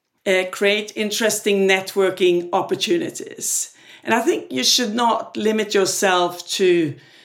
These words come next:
just go out and be at work events, et cetera. You can invite people, do a lot of things, and people will really appreciate it.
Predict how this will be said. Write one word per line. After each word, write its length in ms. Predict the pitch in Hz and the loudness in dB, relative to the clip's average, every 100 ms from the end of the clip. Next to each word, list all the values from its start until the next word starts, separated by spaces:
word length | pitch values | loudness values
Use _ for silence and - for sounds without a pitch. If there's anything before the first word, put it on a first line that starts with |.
| _ _ | _ _
just 680 | - 202 190 180 - - - | -2 0 0 -4 -10 -12 -6
go 220 | 202 185 | 0 2
out 340 | 185 185 180 - | 4 2 -2 -4
and 160 | 180 | -4
be 300 | 147 190 185 | 0 0 2
at 200 | 180 160 156 | 2 0 -2
work 320 | 185 180 185 | 0 2 2
events, 380 | 170 175 170 165 | 2 0 0 -6
et 140 | 165 | -4
cetera. 640 | - 185 - 226 269 311 - - - _ | -2 -4 -2 -2 -2 -4 -10 -20 -20 _
You 180 | 208 262 | 0 0
can 180 | 277 262 | 2 0
invite 440 | 208 208 214 - | 2 2 0 -2
people, 280 | 247 240 220 | -6 -4 -4
do 220 | 214 220 | -2 2
a 40 | 196 | 2
lot 160 | 185 | 2
of 140 | 170 - | -2 -6
things, 460 | - - - - - - | -8 -8 -12 -16 -14 -10
and 140 | 208 | -6
people 280 | 214 220 190 | -4 0 2
will 180 | 190 185 | 4 2
really 320 | 190 220 208 | 2 4 2
appreciate 640 | 180 202 175 - - - | 0 -2 -2 -2 -4 -8
it. 300 | - - - | -14 -14 -18